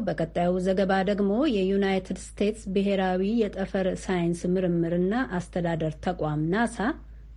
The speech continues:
ፐርሴቨረንስ ወይም ጽናት የተሰኘውን መንኮራኩር በተሳካ ሁኔታ ማርስ ላይ አሳርፈዋል። የአራሽ አራብሳዲን ዘገባ ሀብታሙ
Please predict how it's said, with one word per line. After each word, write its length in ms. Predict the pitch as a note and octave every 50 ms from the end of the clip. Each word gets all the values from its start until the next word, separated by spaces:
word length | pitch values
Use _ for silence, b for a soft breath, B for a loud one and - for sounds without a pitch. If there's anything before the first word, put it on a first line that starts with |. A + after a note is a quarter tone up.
| b -
ፐርሴቨረንስ 800 | - - G3 F3+ - - - A3+ A3+ A3 A#3+ A#3+ A#3 G3+ D#3 D3+ - -
ወይም 280 | D3 D3+ F#3+ A#3+ C#4 C#4+ D4 C#4+ C#4
ጽናት 440 | - - A#3+ A#3+ A3+ F3+ D3 C3+ -
የተሰኘውን 600 | - C#3 C3+ - D3+ - D#3 D3+ D#3 E3 F3+ G#3 G3+
መንኮራኩር 680 | E3 D#3+ D#3+ D#3+ - G3+ G3 G3+ G#3 G#3 G#3+ D4 C#4
በተሳካ 520 | B3+ - - - - - - D#3 D#3 - - F#3 F3+
ሁኔታ 340 | F#3 F#3+ G3+ G#3 G#3+ G#3 - B3+ B3+ B3+ - - - - - -
ማርስ 360 | C#3 D3+ D#3 D#3+ D#3+ D#3 - -
ላይ 220 | D#3 D#3+ E3+ G3 A3+ B3 B3 - - -
አሳርፈዋል። 680 | F#3+ - - D#3 C3 C3+ C#3+ C3 - - C3+ B2+ A#2+ A2+ - - B B B B B B B
የአራሽ 420 | - - D3+ F3 F3+ G#3 A#3 A3+ -
አራብሳዲን 640 | B3+ G#3+ A3 G#3+ G#3 G#3+ - B3+ A#3 A3+ G#3+ A3+ A3+
ዘገባ 320 | G#3+ A3 A3 G#3 A#3 A#3 C4 C4+ C#4 C#4 - - -
ሀብታሙ 380 | - C#3 C3+ - - D#3+ D3